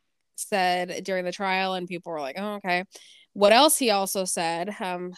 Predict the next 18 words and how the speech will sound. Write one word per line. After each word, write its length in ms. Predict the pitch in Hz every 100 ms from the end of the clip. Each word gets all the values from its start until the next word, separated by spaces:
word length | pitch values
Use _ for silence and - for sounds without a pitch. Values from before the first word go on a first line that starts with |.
| -
to 100 | 208
go 220 | 196 196
on 180 | 190 185
with 140 | 180
Jeremy's 480 | - 190 185 180 180
payment, 760 | - 208 196 185 180 - - - _ _ _ -
"My 140 | 196
lover's 500 | 196 202 196 196 190
rents 300 | 196 190 190
are 80 | 185
totally 360 | - 196 190
unfair. 600 | 185 180 - 190 185 180
They 180 | 185 196
say 160 | 185 196
that 140 | 185
they 140 | 185 180
really 380 | 185 202 190 185
care. 540 | - 196 185 180